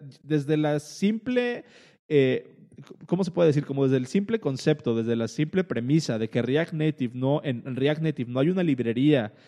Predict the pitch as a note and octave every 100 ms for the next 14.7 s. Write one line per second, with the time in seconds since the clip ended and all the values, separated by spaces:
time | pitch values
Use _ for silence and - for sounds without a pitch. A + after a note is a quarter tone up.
0 | _ _ - A2+ A2 A2 A2 A2 - D3
1 | D#3 B2+ - A2 C3 C3 G2+ G2+ C#3+ E3+
2 | B3+ E4+ - - B2 C#3+ C#3+ D3 - E3+
3 | F3+ F3+ E3 A#2 A#2+ B2+ C3+ D3 D3 C#3
4 | C#3+ B2 C3 C3+ C3 B2+ B2+ C3+ A#2 G#2+
5 | B2 - A#2+ A2+ A#2 B2+ - G#2 - C3
6 | A2+ - - _ - - B2+ A#2+ A#2 C#3
7 | D3 D#3 C3 C3+ C#3 - _ _ _ _
8 | _ _ _ _ - - C3 A#2+ B2+ C3+
9 | C#3 C#3 C3+ C3+ B2+ C#3+ C#3 - - C3+
10 | C#3 C#3 B2+ C3 B2+ A#2+ A#2+ B2+ - A#2
11 | A#2+ B2 A#2+ A#2+ A#2 - A#2 A#2 A#2+ G#2+
12 | A#2 C3+ A#2+ - A2+ A#2+ A2+ A2 A#2+ A#2+
13 | - G#2 G#2 A#2+ B2+ A#2+ A#2 B2 A#2 G#2+
14 | G#2+ G#2 A2 A2+ A2 A2 G#2+